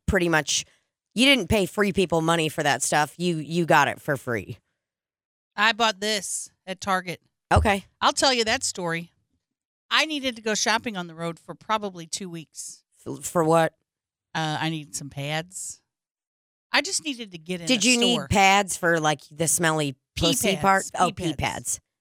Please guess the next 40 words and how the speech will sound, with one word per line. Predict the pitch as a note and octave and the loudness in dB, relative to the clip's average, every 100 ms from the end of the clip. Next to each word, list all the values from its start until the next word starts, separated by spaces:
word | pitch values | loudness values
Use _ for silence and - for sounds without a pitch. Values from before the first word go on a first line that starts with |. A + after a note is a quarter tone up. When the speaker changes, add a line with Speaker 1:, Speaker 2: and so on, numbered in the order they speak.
| _ _ _ _ _ _ _ _ _ _ _ _ _ _ | _ _ _ _ _ _ _ _ _ _ _ _ _ _
Speaker 2:
I | F3+ C4 | 0 2
needed | D#4+ D4+ | 4 0
a | |
bunch | A#3+ B3+ B3+ | 0 -4 -4
of | |
stuff, | - C#4 D4+ F#3 _ - | -2 0 -2 -4 _ -18
and | F#3 | -12
there | G3 | -12
just | F#3+ G3+ G#3 | -10 -10 -4
wasn't | G#3 G#3+ | -4 -2
ever | G3 F3+ | -4 -4
time, | - F#3 D#3 - _ | -4 -4 -4 -8 _
you | - F#3 | -12 -8
know, | F#3 | -8
'cause | F3+ F#3+ | -6 0
I | B3+ B3+ | 0 0
can't | - B3+ - | 0 -2 -2
just | A3 F#3 | -6 -6
run | F3 F#3+ G#3+ G3+ | -4 2 2 2
in | F3+ | -4
a | D3+ | -4
store | - G3 F3 | -6 -2 -2
real | D3+ C3 | -4 -10
quick. | _ G2+ - | _ -14 -6
Speaker 1:
Yeah. | F#3+ E3+ F2+ | 2 2 2
Speaker 2:
I'm | C#4 | 0
an | B3 | 0
elderly | G3+ G3+ G#3 G3+ | 0 0 -2 -4
woman, | F#3+ F#3 A#3 F#3 | -2 -2 -2 -4
I'm | D3+ | -6
disabled, | D3 - E3 E3+ F#3 G3 | -6 -4 -4 -6 -10 -8
and | F#3 | -6
I'm | F#3 F#3 | -6 -6
large. | F3+ A3+ E3+ G#2 - - - _ _ _ _ - | -2 0 0 -6 -10 -10 -10 _ _ _ _ -18
Speaker 1:
Sure. | - - A3+ B2 - | -2 4 4 4 -4
Speaker 2:
I'm | G#3+ | -6
three | A#3 A3+ | -4 -4
of | F#3+ | -6
those | E3 - | -12 -12
things. | - | -20